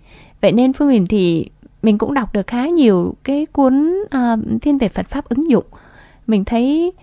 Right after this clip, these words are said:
ừm, nếu mà mình nghĩ nhiều về những điều này thì thật sự là có nên hay không?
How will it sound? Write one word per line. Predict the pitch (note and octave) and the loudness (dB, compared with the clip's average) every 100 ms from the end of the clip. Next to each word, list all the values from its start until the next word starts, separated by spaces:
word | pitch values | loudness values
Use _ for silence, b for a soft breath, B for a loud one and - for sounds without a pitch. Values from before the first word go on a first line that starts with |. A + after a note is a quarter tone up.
| b b b - | b b b -4
ừm, | A3+ A3 A3 A3 A3 G#3+ - | -2 0 0 0 0 -2 2
nếu | C4 | 2
mà | F#4 B3+ | 4 2
mình | G3+ | 2
nghĩ | G3+ - E4 F#4+ | 2 2 0 2
nhiều | C4+ G#3 | 2 2
về | G3+ | 2
những | F3+ A#3 | 0 0
điều | C4+ G3 | 2 2
này | G3 F#3+ F#3 F3 F3+ b b b - | -2 -4 -2 -4 -6 b b b -8
thì | B3 | -4
thật | A#3 B3 | -4 -2
sự | C4 G3+ | 0 0
là | G3+ | -2
có | C#4+ | -4
nên | D4+ D4 | -2 -2
hay | D4+ | -4
không? | D4 - D4+ | -4 -2 -2